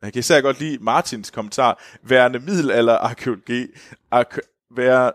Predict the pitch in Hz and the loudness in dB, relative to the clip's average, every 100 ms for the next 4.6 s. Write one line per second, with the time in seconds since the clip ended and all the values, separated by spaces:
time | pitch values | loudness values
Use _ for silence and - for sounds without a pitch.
0 | 104 113 131 131 123 165 208 - - 117 | -6 -2 0 0 -4 -8 -8 -8 -6 -4
1 | 117 117 110 180 233 - - 131 127 123 | -4 -6 -4 -4 -4 -10 -6 -6 -4 0
2 | 120 170 - 135 143 156 107 - 107 - | 2 2 0 0 -2 -2 -2 -4 -8 -6
3 | - 160 92 - - 110 120 165 185 113 | -2 -2 -4 -8 -4 -4 -2 -6 -2 -2
4 | 113 120 123 139 151 - | -2 -4 -10 -8 -8 -8